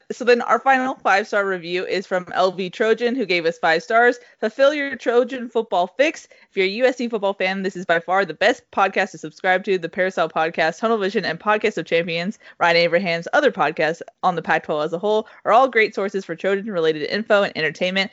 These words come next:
I've been a season ticket holder for over twenty years, despite living out of the state, and I tell everyone that you either have to be a season ticket holder, a U S C football dot com reader, or a Peristyle Podcast subscriber to, to truly call yourself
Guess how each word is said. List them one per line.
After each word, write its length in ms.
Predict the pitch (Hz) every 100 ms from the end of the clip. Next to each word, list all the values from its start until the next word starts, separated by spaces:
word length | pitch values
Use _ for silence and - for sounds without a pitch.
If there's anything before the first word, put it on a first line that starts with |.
| - -
I've 140 | 175
been 100 | 180
a 60 | 180
season 340 | 262 269 277
ticket 240 | 254 -
holder 260 | 214 190 196
for 140 | 185
over 160 | 156 151
twenty 340 | - 233 247
years, 360 | 226 165 170 - - -
despite 320 | 185 196 -
living 240 | 185 185
out 140 | 175 165
of 40 |
the 100 | 151
state, 380 | - 208 180 - - -
and 80 |
I 60 | 180
tell 160 | 233 185
everyone 380 | 220 247 247
that 100 | 226
you 120 | 165 117
either 260 | 208 226
have 180 | 214 196
to 80 | 196
be 160 | 175
a 60 | 175
season 320 | - 247 262
ticket 260 | 233 208 214 _
holder, 480 | - 214 196 185 190 - - 175
a 60 |
U 180 | 190 247
S 120 | 247
C 100 | 233
football 260 | 214 202 202
dot 200 | 180 175
com 200 | 185 165
reader, 380 | 196 208 208 -
or 120 | 175
a 40 |
Peristyle 460 | 170 208 208 202 190
Podcast 400 | - 175 175 170
subscriber 540 | 160 - 208 208 202
to, 120 | 208 190
to 220 | - - _ _ _ - _
truly 360 | - 320 302 277
call 200 | 285 226
yourself 400 | 214 - 185